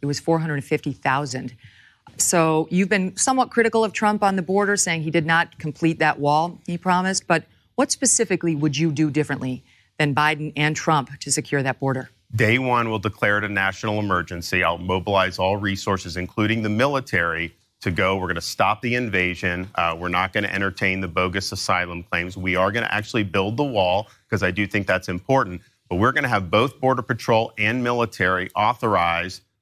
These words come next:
Speaker 2: uh, to use deadly force against the Mexican drug cartels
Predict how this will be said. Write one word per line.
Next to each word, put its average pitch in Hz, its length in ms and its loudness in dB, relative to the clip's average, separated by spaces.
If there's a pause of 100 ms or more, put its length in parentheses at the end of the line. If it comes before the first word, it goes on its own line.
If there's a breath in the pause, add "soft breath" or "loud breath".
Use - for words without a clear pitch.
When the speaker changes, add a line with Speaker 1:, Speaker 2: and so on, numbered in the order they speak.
Speaker 2:
uh, 95 160 2
to - 140 -8
use 101 360 0
deadly 98 400 -2
force - 420 -2
against 95 300 -4
the 117 80 0
Mexican 139 540 -2
drug 196 280 -2
cartels 87 640 -2